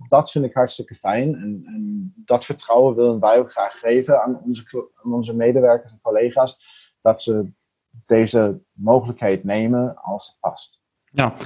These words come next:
Speaker 2: dus eigenlijk als ik je zo hoor, zijn er toch, eh, ondanks, eh, natuurlijk ook de uitdagingen die corona met zich heeft meegebracht, zijn er ook wel een aantal, eh, zaken die jullie in het positieve hebben kunnen ombuigen. Dat je inderdaad,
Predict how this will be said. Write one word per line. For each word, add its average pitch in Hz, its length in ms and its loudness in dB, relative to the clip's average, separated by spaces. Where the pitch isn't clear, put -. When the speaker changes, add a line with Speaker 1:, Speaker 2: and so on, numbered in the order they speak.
Speaker 2:
dus - 120 -10
eigenlijk 131 380 0
als 127 160 2
ik 123 100 -8
je 127 100 0
zo 120 160 2
hoor, 123 300 4
zijn 123 200 2
er 123 100 -2
toch, 139 360 0
eh, 120 340 0
ondanks, 123 460 2
eh, 123 80 -6
natuurlijk 117 400 -2
ook 127 180 2
de 117 320 0
uitdagingen 143 640 0
die 139 100 -4
corona 135 580 2
met 135 180 -2
zich 135 120 -6
heeft 127 140 2
meegebracht, 127 460 0
zijn 127 160 0
er 123 60 2
ook 135 120 4
wel 120 140 4
een 117 80 0
aantal, 117 640 0
eh, 117 140 -2
zaken 123 340 0
die 117 80 -6
jullie 120 300 -2
in 120 60 -2
het 123 100 -2
positieve 127 460 2
hebben 120 200 -2
kunnen 123 220 -2
ombuigen. 117 520 0
Dat 113 120 -6
je - 60 -8
inderdaad, 120 480 0